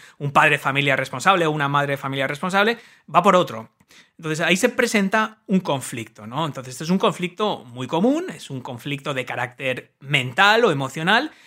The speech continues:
que, que, bueno, eh, es una cosa que yo creo que hay que, eh, eh, empezar poco a poco, ¿no? Yo siempre recomiendo a los emprendedores, a las emprendedoras, que, que esto no es un todo nada, ¿no? Esto no es decir, "Yo voy a hacer el triple tirabuzón invertido sin red".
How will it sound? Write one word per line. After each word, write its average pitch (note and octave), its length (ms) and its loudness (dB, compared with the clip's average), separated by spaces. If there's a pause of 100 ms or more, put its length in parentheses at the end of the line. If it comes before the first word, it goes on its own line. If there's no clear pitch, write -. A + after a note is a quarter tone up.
(300)
que, C#3 280 0
que, C#3+ 100 -6
bueno, C#4 340 4
eh, D3 240 -4
es D3 100 -6
una A#3 160 -2
cosa A3+ 240 -6
que F#3 120 -6
yo D3 100 -2
creo F#3 160 -4
que A3 80 -6
hay F#3 120 -2
que, E3+ 640 -2
eh, - 80 -10
eh, C3+ 240 -6
empezar D#3 480 -2
poco C4+ 220 -2
a E3 80 0
poco, A3+ 340 0
¿no? G3+ 180 -2
Yo F3 140 -4
siempre F#3+ 260 -4
recomiendo E3 460 -2
a - 20 2
los D#3 140 -4
emprendedores, D3 720 -4
a D#3 80 -2
las B2 140 -10
emprendedoras, C3+ 600 -4
que, C#3+ 240 -6 (460)
que C#3+ 80 -10
esto G#3+ 160 0
no A#3+ 80 2
es B3 100 -4
un G3+ 180 4
todo D3+ 280 2
nada, C3+ 340 4
¿no? E3 240 -6
Esto F#3 240 -4
no A3 160 2
es F#3 80 2
decir, D#3 300 -4
"Yo D3 100 0
voy D#3 140 2
a D3 60 2
hacer D3+ 200 -4
el C#3 140 -4
triple D3+ 300 -4
tirabuzón C#3+ 480 -2
invertido C3+ 500 -2
sin A#2+ 200 -8
red". D3 280 4